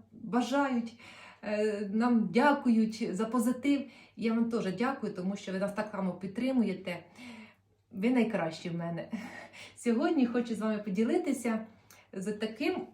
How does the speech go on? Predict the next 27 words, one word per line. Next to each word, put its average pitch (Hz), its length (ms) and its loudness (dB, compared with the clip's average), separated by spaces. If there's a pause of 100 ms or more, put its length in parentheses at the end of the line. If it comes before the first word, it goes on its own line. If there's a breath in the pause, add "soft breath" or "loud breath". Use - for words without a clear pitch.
(180)
що - 160 -2
в - 20 4
мен-, 254 220 4
що - 120 -4
в 330 40 2
мене 294 160 8
на 277 60 6
столі. 226 420 6 (260)
На 233 180 2
столі 269 280 0
у 392 80 -2
мене 277 160 2
цукерки 392 640 4 (300)
і - 80 -6
тримаю 277 520 4 (640)
гроші. 226 600 2 (760 loud breath)
Ми 240 300 4
збираємося 254 840 2
йти 208 500 -2
на 180 540 -2
суботу, 254 500 -2
на 214 80 2
день 202 180 0
народження, 240 800 2 (240)
до 233 340 2 (880 loud breath)
сестриного 240 760 2 (280)
чоловіка. 240 760 4